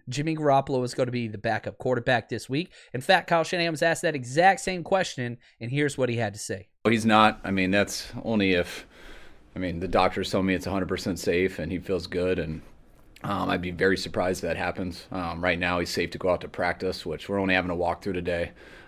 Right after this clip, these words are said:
Speaker 2: uh, but it'll be fun for him to throw the ball around a little bit tomorrow, but, um, we're gonna be very safe with him this week, and we'll see next week, but, um, I would be very surprised if that changes.
Speaker 1: Yeah, don't <laughs> expect to see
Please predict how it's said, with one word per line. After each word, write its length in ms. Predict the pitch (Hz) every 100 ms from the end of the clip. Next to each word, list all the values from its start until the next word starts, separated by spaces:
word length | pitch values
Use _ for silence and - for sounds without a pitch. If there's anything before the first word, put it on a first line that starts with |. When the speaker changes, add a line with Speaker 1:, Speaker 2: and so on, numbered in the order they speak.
| -
Speaker 2:
uh, 200 | 87 82
but 60 |
it'll 100 | 90
be 140 | 87 90
fun 260 | 104 92
for 80 | 87
him 100 | 92
to 60 | 87
throw 160 | 98
the 80 | 87
ball 260 | 82 90 87
around 180 | 90
a 60 | 87
little 160 | 87 85
bit 160 | 80
tomorrow, 420 | - 87 85 82
but, 280 | 80 82 78 - - - - -
um, 180 | 85 82
we're 80 | 87
gonna 80 |
be 100 | 87
very 220 | 82 90 80
safe 280 | - 87
with 120 | 90 90
him 140 | 85
this 240 | 85 -
week, 300 | 82 82 82
and 200 | 73 82 - - - -
we'll 120 | 104
see 180 | - 120
next 300 | 98 95 -
week, 240 | 95 -
but, 240 | 82 78 - - - - -
um, 360 | 87 80 80 80 -
I 60 |
would 100 | 87
be 100 | 82
very 320 | 82 90 82 80
surprised 560 | 80 76 80 80 -
if 260 | 80 - -
that 140 | 80
changes. 460 | - 82 80 82 - - - _ - _ _ _ _ _ _ _ _ _ -
Speaker 1:
Yeah, 300 | 143 117 - - - - 131
don't 360 | 175 208 - -
<laughs> 100 | _
expect 680 | - 160 165 - - 170 -
to 80 | 135
see 500 | - 143 131 117 -